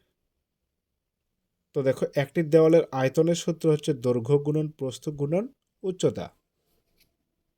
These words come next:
তাহলে প্রিয় বন্ধু, লক্ষ্য করো, দেওয়ালের আয়তনের সূত্র হচ্ছে দৈর্ঘ্য গুণন প্রস্থ গুণন উচ্চতা। তো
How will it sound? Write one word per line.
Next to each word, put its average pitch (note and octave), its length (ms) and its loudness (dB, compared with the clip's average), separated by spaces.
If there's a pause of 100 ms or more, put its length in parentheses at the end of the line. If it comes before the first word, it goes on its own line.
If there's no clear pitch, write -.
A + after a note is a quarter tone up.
(1400)
তাহলে C#3 260 0 (100)
প্রিয় F#3+ 160 6
বন্ধু, F#3 180 2
লক্ষ্য F3+ 340 4
করো, C3+ 200 6 (400)
দেওয়ালের D3 460 6 (380)
আয়তনের B2+ 500 0
সূত্র D#3 300 -2
হচ্ছে D#3+ 180 0 (140)
দৈর্ঘ্য C3 300 2
গুণন D#3 260 0 (100)
প্রস্থ C#3+ 260 -2 (140)
গুণন E3 260 -2 (180)
উচ্চতা। C3+ 420 -6 (560)
তো - 20 -4